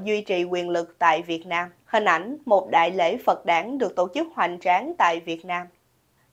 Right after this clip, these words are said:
Tác giả nhận định đả phá mệnh đề này là một điều kiện tiên quyết trong tiến trình dân chủ hóa Việt Nam. Tác giả nhận định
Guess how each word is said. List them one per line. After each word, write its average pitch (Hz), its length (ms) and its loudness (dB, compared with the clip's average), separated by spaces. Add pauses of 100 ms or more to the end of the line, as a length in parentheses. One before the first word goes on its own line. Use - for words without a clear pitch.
(140)
Tác 254 200 4
giả 175 200 4
nhận 196 320 -2
định 175 280 -2 (120)
đả 175 260 4
phá 214 300 0
mệnh 214 280 -2
đề 180 140 2
này 175 300 -4 (180)
là 220 120 4
một 214 240 4
điều 202 240 4
kiện 190 240 -2
tiên 220 300 -2
quyết 294 300 0
trong 196 260 8
tiến 240 280 0
trình 185 240 0
dân 196 220 0
chủ 175 240 0
hóa 240 360 -2
Việt 202 260 -8
Nam. 185 220 -2 (300)
Tác 269 240 4
giả 180 240 6
nhận 208 340 -2
định 175 300 0